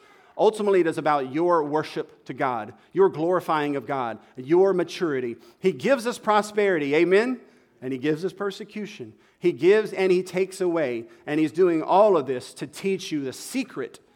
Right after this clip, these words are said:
of contentment. That's what Paul learned. That's what Paul learned.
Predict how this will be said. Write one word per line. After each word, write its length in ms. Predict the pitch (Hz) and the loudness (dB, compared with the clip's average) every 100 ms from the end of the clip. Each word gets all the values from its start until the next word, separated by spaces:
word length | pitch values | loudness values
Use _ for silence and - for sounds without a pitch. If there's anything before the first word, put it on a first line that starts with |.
| _ _ _ _ _ _ | _ _ _ _ _ _
of 160 | 131 127 | -18 -12
contentment. 600 | 131 - 160 117 117 - _ _ _ _ _ _ - | -12 -8 -10 -10 -16 -20 _ _ _ _ _ _ -6
That's 240 | 160 214 | -4 -4
what 160 | 269 226 | -6 -8
Paul 320 | - 208 202 | -6 -4 -2
learned. 480 | 185 196 117 113 - _ _ _ | -2 -4 -6 -12 -20 _ _ _
That's 200 | 160 180 | -10 -6
what 100 | 202 | -8
Paul 300 | 196 185 180 | -6 -4 -2
learned. 420 | 170 151 117 107 | -4 -6 -8 -12